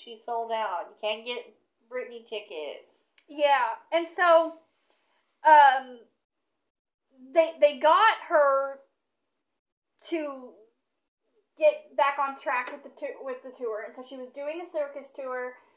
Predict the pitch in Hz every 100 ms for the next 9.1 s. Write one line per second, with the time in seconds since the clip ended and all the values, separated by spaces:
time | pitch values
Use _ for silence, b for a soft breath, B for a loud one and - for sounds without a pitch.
0 | b _ 269 254 240 240 247 _ 285 269
1 | 269 262 262 247 - _ _ _ _ _
2 | _ - 349 370 453 427 349 339 320 349
3 | - 302 277 262 254 269 - 269 254 233
4 | 262 262 262 311 330 330 359 311 277 262
5 | 320 320 269 240 233 285 254 254 240 233
6 | 254 247 226 233 - - 247 233 - -
7 | - - _ - _ _ _ _ _ _
8 | _ _ _ _ _ - 294 254 233 226
9 | -